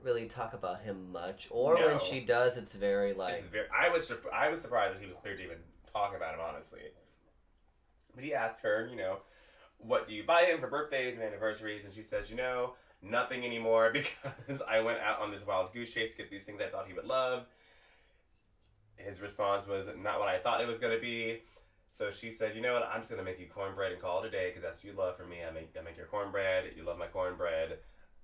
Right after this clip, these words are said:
Speaker 2: I'm not going out and trying to do all this extravagant stuff." So then he asked Reese Witherspoon if it was hard shopping for Oprah.
Speaker 1: Mm-hmm.
Speaker 2: And she says, "You know, I took the challenge because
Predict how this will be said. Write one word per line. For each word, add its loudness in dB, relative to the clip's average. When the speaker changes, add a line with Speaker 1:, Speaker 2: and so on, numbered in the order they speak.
Speaker 2:
I'm -2
not -4
going -6
out -4
and -12
trying -8
to -10
do -4
all -6
this -16
extravagant -8
stuff." -4
So -8
then 2
he -4
asked -2
Reese -12
Witherspoon -2
if -4
it -10
was -8
hard 2
shopping -4
for -2
Oprah. 4
Speaker 1:
Mm-hmm. -6
Speaker 2:
And 0
she -16
says, -2
"You -6
know, 4
I -2
took -10
the -12
challenge 0
because -2